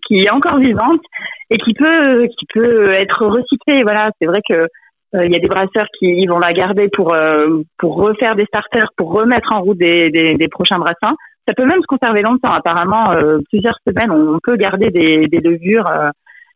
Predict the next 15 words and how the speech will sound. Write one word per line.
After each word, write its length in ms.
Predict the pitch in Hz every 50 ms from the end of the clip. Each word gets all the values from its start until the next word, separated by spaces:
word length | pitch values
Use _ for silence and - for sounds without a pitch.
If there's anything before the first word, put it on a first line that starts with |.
| _ - -
et 120 | - 175 170
les 80 | 185 190
réutiliser 480 | 208 220 226 190 - 175 175 160 175
plusieurs 320 | 170 - 180 208 208 208 196
jours 120 | 185 180
après. 300 | 170 - - - 262 269 - _ _ _ _ _ -
Et 140 | 269 214 185
donc, 200 | 208 247 302 359 -
également, 580 | - - - 214 220 196 180 160 175 202 262 254
voilà, 280 | 214 208 190 190 196
le, 380 | 175 170 156 151 147 147 135 131
on, 220 | - - 320 294 - 190
on 60 | 190 -
peut 140 | - 208 190
aussi 280 | 175 180 - - 226